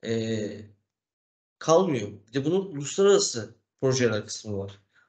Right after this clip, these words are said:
Uluslararası projelerde de, e, Erasmus bizim okulumuz için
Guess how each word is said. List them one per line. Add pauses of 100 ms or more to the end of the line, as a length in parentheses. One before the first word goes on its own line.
(100)
Uluslararası
projelerde
de, (520)
e, (640)
Erasmus
bizim
okulumuz
için